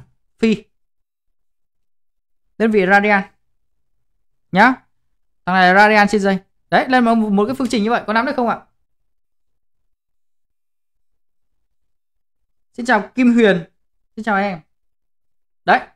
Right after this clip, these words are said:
thầy nói lại này, thầy nói lại, đây là phương trình dao động điều hòa có dạng x bằng a cos omega t cộng phi này.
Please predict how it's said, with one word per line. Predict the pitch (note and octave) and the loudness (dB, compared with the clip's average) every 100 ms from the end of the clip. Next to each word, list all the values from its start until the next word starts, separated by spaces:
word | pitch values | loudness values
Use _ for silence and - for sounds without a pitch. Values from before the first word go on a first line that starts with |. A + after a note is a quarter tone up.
| _ | _
thầy | G#3 | -2
nói | G3+ | 0
lại | B3+ B3+ | 0 -2
này, | F3+ D3 _ - | -6 -10 _ -10
thầy | |
nói | F3 | -6
lại, | A3+ F#3 - | -2 -2 -2
đây | A#3+ | -4
là | G#3+ | -2
phương | B3 | -4
trình | A3+ | -4
dao | G#3+ | -4
động | G#3+ | -4
điều | F3+ | -2
hòa | F#3 | -2
có | F3 | -2
dạng | A3+ F3 | -4 -4
x | B3+ | -4
bằng | A3 | -4
a | G3 G#3 G3+ | -2 -2 -2
cos | C#4 | -6
omega | A#3 A3 | -4 -4
t | G#3 G#3 | -4 -6
cộng | F3 | -6
phi | G#3 | -6
này. | E3 A#2+ | -6 -8